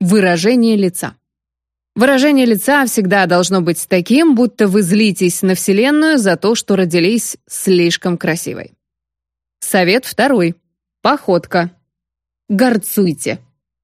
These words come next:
Представьте, что вы лошадь, которой надо обойти все лужи. Совет третий. Прищур.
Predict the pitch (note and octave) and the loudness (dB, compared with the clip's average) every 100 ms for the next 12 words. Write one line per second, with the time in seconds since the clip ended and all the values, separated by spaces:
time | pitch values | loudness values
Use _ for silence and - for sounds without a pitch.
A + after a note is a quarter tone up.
0 | _ A#3 A3+ F3+ A#3 G#3 - G3 G3+ F3+ | _ 0 0 0 -2 0 0 -2 0 0
1 | E3+ F#3 C4 - - _ - A#3 G#3 F#3+ | 2 0 0 -4 -6 _ -4 0 2 2
2 | F3 F3+ D#3+ D#3+ D#3+ G3+ B3 B3 - E3+ | 2 2 0 0 0 0 -2 -2 -2 0
3 | F3+ E3 D#3 - - _ _ _ _ _ | 2 0 -2 -6 -12 _ _ _ _ _
4 | _ _ _ _ _ - G#3+ G#3 C#4+ D4+ | _ _ _ _ _ -4 0 2 0 0
5 | B3 G3 E3 A3 A3+ - _ _ _ - | 0 0 0 -2 -2 -8 _ _ _ -2
6 | F#3+ C4 - - F3 E3+ | 0 0 0 0 0 -2